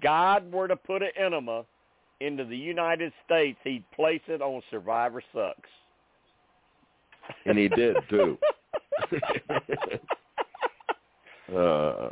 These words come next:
Speaker 1: Uh, I knew you were. I knew that's what you were gonna say. <laughs>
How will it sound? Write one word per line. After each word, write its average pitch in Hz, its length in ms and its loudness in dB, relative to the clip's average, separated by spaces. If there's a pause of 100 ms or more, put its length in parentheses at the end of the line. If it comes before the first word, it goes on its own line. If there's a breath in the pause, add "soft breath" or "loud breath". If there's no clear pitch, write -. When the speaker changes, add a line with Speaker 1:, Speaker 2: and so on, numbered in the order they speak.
Speaker 1:
Uh, 123 360 2
I 156 180 4
knew 160 320 -2
you 156 260 -8
were. 123 200 -10
I 127 140 -2
knew 156 260 -4
that's 120 240 -6
what 113 220 -6
you 110 120 -12
were 101 80 -10
gonna 101 300 -12
say. - 1040 -4 (360)
<laughs> - 80 -20